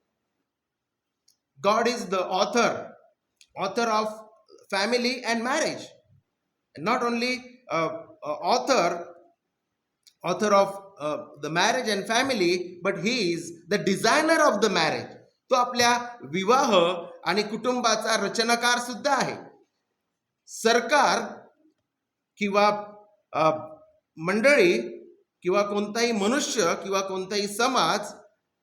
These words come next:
मंडळीचा रचनाकार नाही. मंडळी ही देवाच्या, सॉरी, अ, विवाह किंवा कुटुंब, ख्रिस्ती कुटुंब हे, अ, देवाच्या रचनेनुसार असावं,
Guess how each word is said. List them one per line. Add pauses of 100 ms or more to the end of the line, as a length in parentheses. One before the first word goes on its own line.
(120)
मंडळीचा
रचनाकार
नाही. (640)
मंडळी
ही
देवाच्या,
सॉरी, (300)
अ,
विवाह
किंवा
कुटुंब, (400)
ख्रिस्ती
कुटुंब
हे, (200)
अ,
देवाच्या
रचनेनुसार
असावं,